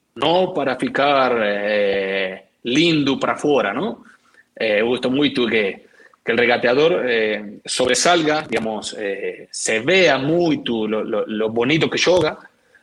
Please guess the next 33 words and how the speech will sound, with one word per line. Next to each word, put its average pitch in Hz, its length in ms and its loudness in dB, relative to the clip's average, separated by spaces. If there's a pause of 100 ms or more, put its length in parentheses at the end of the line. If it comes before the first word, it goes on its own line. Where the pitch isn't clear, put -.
(220)
eh, 135 360 2
en 127 300 0
base 151 340 4
a, 143 480 0
a 123 80 -6
fortalecer 131 540 -2
un 147 140 -2
time. 98 360 -6 (440)
Entón, 135 720 -2 (520)
si - 280 -2
todos, - 640 0 (160)
eh, 123 240 -4
entendemos 131 800 0
o 113 260 -2
que, 120 140 -4
o 117 420 -2
que 120 80 -4
o - 60 -4
time 180 180 2
quere, 160 380 2 (480)
el 135 80 -4
regateador 135 800 2
va 139 100 0
a 143 80 -2
ser 156 140 0
o - 20 -2
mellor 156 320 0
xogador 156 380 -4
do 147 80 -6
time, 131 320 -6
sin, - 580 -2
sin - 380 -2
dúbida. 120 340 2